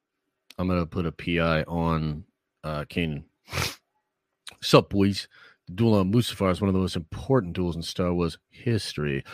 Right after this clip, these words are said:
Are you worried that if Ahsoka fights Anakin there, it will somehow retcon or belittle that duel?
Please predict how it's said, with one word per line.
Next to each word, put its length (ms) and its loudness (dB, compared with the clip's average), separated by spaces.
Are 60 2
you 120 4
worried 320 4
that 100 2
if 80 -2
Ahsoka 440 -2
fights 300 -2
Anakin 520 -4
there, 280 0
it 180 -4
will 120 -6
somehow 380 -2
retcon 680 -2
or 140 -4
belittle 420 -2
that 220 -2
duel? 340 -6